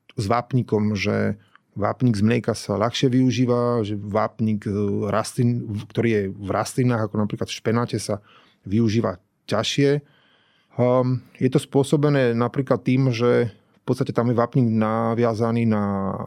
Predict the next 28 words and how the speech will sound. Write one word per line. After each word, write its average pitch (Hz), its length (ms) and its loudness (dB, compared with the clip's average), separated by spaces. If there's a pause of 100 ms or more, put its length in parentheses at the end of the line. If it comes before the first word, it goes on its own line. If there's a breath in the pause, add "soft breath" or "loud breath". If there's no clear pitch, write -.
na 98 80 -4
fitaty 127 880 0
a 98 160 0
oxalaty 127 640 0
a, 110 100 0 (380 soft breath)
a - 80 -2
tým 127 160 2
pádom 123 160 0
sa 117 240 0
znižuje 120 640 2
rezorpcia 117 560 0
vápnika. 104 640 -2 (400 soft breath)
No 113 400 0
len 107 400 -2 (240)
baktérie, 135 880 0 (400)
tým, 117 160 2
že 107 80 0
oni 110 160 4
sú - 160 -2
činné 110 640 2 (320)
a 101 80 -10
svojou 104 640 0
fermentáciou, 127 800 0
čiže 113 240 -2
kvasením, 135 640 0
dokážu 139 400 0
uvoľniť 143 560 2
vápnik 110 640 -2